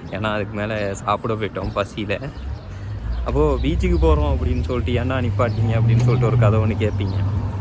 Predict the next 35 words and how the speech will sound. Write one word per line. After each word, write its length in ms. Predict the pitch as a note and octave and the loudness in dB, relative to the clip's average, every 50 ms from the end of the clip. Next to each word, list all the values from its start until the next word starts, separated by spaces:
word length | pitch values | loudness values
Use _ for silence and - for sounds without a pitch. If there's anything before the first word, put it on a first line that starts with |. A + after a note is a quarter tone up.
| - - - | -4 -4 -2
அது 120 | G#2 G#2 G2+ | -2 0 0
என்ன 200 | A2 C#3 F#3 A3 | 0 0 0 0
ஆச்சு 260 | G3+ E3 - - C#3 | 0 0 0 0 0
அப்படின்னா, 500 | - - G2 F#2+ A#2 A#2+ B2+ C#3 D3+ D3+ C3 B2 | 0 0 0 0 -2 -2 -2 -2 -2 -2 -2 -2
பீச்சுக்கு 360 | C#3 D3 - E3+ D3+ C3+ C3 | -2 -2 -2 -4 -4 -4 -2
போறேன் 260 | B2+ B2+ B2+ A#2+ A#2+ | -2 -2 -2 -2 -4
அப்படின்னு 280 | A2 - A2+ A2+ A#2 A2 | -4 -4 -6 -6 -6 -4
சொல்லிட்டு 300 | - A2 G#2+ G#2 - A#2 | -6 -6 -6 -4 -4 -4
எல்லாம் 200 | A2 A2+ A#2 - | -4 -4 -4 -6
ரெடி 160 | A#2+ G2+ A2 | -4 -6 -6
பண்ணிட்டு, 520 | - - G#2+ A2 G#2+ - - G#2+ A2+ C3+ - - - - - - - - - - - - - | -6 -4 -6 -4 -6 -4 -4 -4 -2 -4 -4 -6 -10 -10 -10 -10 -10 -10 -10 -8 -8 -8 -8
ஆ, 40 | G#2+ G#2+ G#2 G#2 G2+ G2+ G2 G2 G2+ G2 F#2+ F#2+ G2 G2 F#2+ G2 G2+ | -6 -4 -4 -4 -4 -4 -4 -4 -4 -4 -6 -6 -6 -6 -6 -6 -4
பீச்சுக்கு 300 | B2 C3+ C#3 C#3 C3+ A#2+ G#2+ | -4 -4 -4 -2 -4 -4 -2
போனோம். 260 | A#2+ A#2 B2+ B2 F#2+ - - - - - - - - - - - - - - - - | -2 -2 -2 -2 -4 -6 -8 -12 -12 -12 -12 -10 -10 -10 -12 -12 -12 -12 -10 -6 -2
போய்கிட்டு 220 | B2+ D3+ F#3 G3 | 0 0 0 0
இருக்கிற 320 | G3+ E3 E3 D#3+ D#3+ D3+ C3+ | 0 -4 -2 0 0 0 2
வழியிலேயே 480 | C3 B2 B2 B2 B2 B2 A#2 A2 A2+ | 0 0 -2 -2 -4 -4 -2 -2 -2
ஒரு, 500 | G#2+ B2+ C#3 D3 C#3 A#2+ A2+ A#2 A2+ G#2+ | -2 -2 -2 0 -2 -2 -2 0 0 0
ஒரு 260 | A2 - - G2+ G2+ G#2 - | 0 0 -2 -2 -4 -4 -2
போலீஸ் 200 | - C3 D3+ F3 - - - | -2 0 0 0 0 -2 -4
ஜீப் 200 | C3+ A#2+ - A2+ | -4 -4 -2 -4
ஒண்ணு, 180 | G#2 G2 G2 | -4 -2 -2
அதாவது 440 | F#2+ G2+ G#2+ A2 A#2 B2+ B2 - B2+ | -2 -2 -2 -2 -2 -2 -2 0 -2
பாத்தீங்க 160 | B2 B2 C3+ | 0 0 -2
அப்படின்னா, 280 | C3 B2 B2+ A#2 D3 D#3+ | -4 -4 -2 -2 -2 -2
நாங்க 160 | D#3 C#3 B2+ | 0 -2 -2
வந்து 240 | B2 B2+ B2 C3+ D3+ | -2 -2 -4 -4 -2
ஃபர்ஸ்ட் 300 | - - C3 - - - | 0 0 -2 0 -4 -4
நாள், 340 | C#3 A#2 G#2+ G2 G#2+ D3 F#3+ - - - - - - - - | -2 -2 -2 0 -2 -2 -4 -4 -8 -12 -12 -12 -12 -10 -4
எங்களுக்கு, 280 | G#2 A2 A#2+ C#3 C3+ | -2 0 0 2 2
ஆ, 440 | B2+ B2 A#2+ A#2+ A#2 A2+ A2 - - | 2 2 2 2 2 0 0 0 -2
குவைட்டை 180 | B2 C3+ C3+ C3 | -2 -2 -2 -2
பத்தி 180 | C3+ C3 C3+ | -2 -2 -2
எதுவுமே 300 | C3 A#2+ C3 C3+ C3+ C3 | -2 0 0 0 0 0
தெரியாது. 600 | C3+ - C3 A#2 A#2 A#2 A2 G#2+ G#2+ G2+ A2+ C3 | 0 0 0 -2 0 -2 -2 -2 -2 -2 -2 -2